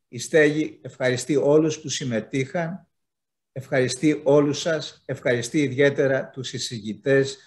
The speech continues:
ευχ-, ευχαριστεί ιδιαίτερα τη Σβιτλάνα.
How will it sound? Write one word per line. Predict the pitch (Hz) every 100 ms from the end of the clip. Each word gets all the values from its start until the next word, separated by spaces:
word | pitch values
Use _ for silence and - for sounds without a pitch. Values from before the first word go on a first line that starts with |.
| _ _ _
ευχ-, | 139 - -
ευχαριστεί | 143 127 131 113 113 - 139 135 - _ _ _ _ _
ιδιαίτερα | 110 104 139 131 139 131 127 127
τη | 127
Σβιτλάνα. | 107 113 110 110 98 92 -